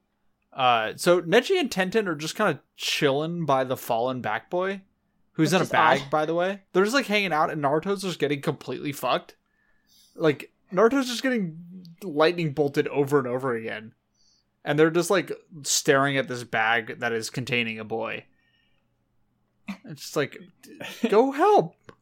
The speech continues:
Speaker 2: I
Speaker 3: And
Speaker 2: know, they're just like, "What is this?" It's like a sleeping bag, but
Speaker 1: Yeah.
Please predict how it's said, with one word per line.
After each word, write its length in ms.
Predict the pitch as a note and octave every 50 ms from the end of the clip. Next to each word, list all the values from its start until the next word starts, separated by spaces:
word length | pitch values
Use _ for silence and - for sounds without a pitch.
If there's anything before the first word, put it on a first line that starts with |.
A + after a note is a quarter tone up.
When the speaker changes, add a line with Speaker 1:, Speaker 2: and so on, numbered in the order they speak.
| _ _ _ -
Speaker 2:
I 40 |
Speaker 3:
And 80 | F3 -
Speaker 2:
know, 100 | B3 A3+
they're 120 | G#3 A3
just 200 | G#3 A#3 A#3 -
like, 160 | A#3+ A3 G3 F3+ - _ _ _ -
"What 120 | E3+ E3+ G3
is 140 | C4+ C#4 -
this?" 360 | C#3+ C#3+ D3 D3 - - - _ _ -
It's 100 | - -
like 140 | C4 C#4 D#4
a 40 |
sleeping 380 | D4+ - - G#3+ F#3 F3+ E3+ -
bag, 360 | - C#3 B2 C#3 D3 E3 F3 - _ _ _ _
but 220 | F#3 F#3+ - -
Speaker 1:
Yeah. 220 | E3 D#3 - -